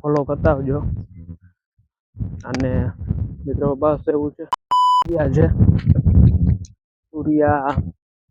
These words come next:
વાયવા છે, પણ તુરિયામાં તુરિયો લઈ ગયા હતા, પણ ઉતારી ગયા બધા. જો આ તુરિયા હતા અને ગુવાર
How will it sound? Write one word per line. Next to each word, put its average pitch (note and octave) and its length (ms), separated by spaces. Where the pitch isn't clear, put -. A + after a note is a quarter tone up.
વાયવા D#3 420
છે, D#3 100
પણ C3+ 480
તુરિયામાં C#3+ 600
તુરિયો D3 560
લઈ D#3 160
ગયા E3 160
હતા, C3 220
પણ C3 240
ઉતારી E3 380
ગયા C#3 200
બધા. C#3 260
જો B2 220
આ A#2+ 480
તુરિયા C#3 340
હતા C3 180
અને B2 120
ગુવાર D3 300